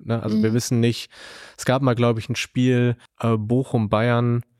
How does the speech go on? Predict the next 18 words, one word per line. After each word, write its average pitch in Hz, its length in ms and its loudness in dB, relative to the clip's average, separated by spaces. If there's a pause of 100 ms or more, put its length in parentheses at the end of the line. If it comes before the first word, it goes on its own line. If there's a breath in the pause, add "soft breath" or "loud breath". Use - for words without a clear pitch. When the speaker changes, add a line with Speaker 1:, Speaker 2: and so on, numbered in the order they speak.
(200)
Speaker 1:
wo, 110 640 0
äh, 110 160 0
Bochum, 117 400 -2
glaub 110 220 2
ich, 104 120 -2
vier - 280 -2
zwei 107 360 0
oder 107 140 0
so 101 160 -4
gewonnen 101 420 -4
hat, - 300 -12
ne? 104 220 -2
Speaker 2:
Mhm. 110 140 -4
Speaker 1:
Also 104 200 -2
das, 107 260 -4 (280)
das 107 240 -6
hast - 240 -6
du, - 20 -12